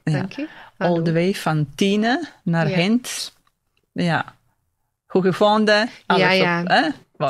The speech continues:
Speaker 1: Voilà,
Speaker 2: ging heel
Speaker 1: voilà.
Speaker 2: vlot. Dank u
Speaker 1: Ja,
Speaker 2: wel.
Speaker 1: en vandaag ben je hier met uw, eh, wederhelft, Karel.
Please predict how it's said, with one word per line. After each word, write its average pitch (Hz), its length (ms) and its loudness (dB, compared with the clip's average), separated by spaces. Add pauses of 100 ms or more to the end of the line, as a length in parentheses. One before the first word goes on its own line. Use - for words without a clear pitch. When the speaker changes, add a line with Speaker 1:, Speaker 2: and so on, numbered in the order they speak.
Speaker 1:
Voilà, 196 40 -4
Speaker 2:
ging 190 140 -4
heel 160 200 -6
Speaker 1:
voilà. - 60 -16
Speaker 2:
vlot. - 360 -16 (200)
Dank 165 200 -14
u 214 60 -4
Speaker 1:
Ja, 202 180 0
Speaker 2:
wel. - 100 -8 (180)
Speaker 1:
en 175 120 -4
vandaag 180 420 0
ben 175 160 -2
je 156 60 0
hier 160 340 -2
met 135 280 -4
uw, 131 200 -6
eh, 123 260 -6 (280)
wederhelft, 220 680 -2
Karel. 220 340 -4